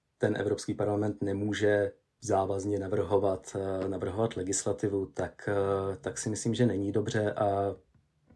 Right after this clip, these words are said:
ale myslím si, že tady tou cestou se to, se to časem vydá. Na druhou stranu, eh, když právě vyzve komisi,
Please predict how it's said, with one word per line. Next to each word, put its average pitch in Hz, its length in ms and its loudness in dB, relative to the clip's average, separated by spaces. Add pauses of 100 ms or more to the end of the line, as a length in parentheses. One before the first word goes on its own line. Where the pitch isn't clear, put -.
(180)
ale 117 160 8
myslím 131 300 8
si, 131 160 8
že 120 160 8
tady 113 300 4
tou 123 180 6
cestou 113 560 2 (720)
se - 240 0
to, 107 460 4
se - 180 -4
to - 140 0
časem 117 360 4
vydá. 90 340 0 (840)
Na 117 140 8
druhou 131 320 10
stranu, 120 760 8 (140)
eh, - 20 4 (600)
když 113 340 2
právě 110 340 10
vyzve 104 360 8
komisi, 113 680 4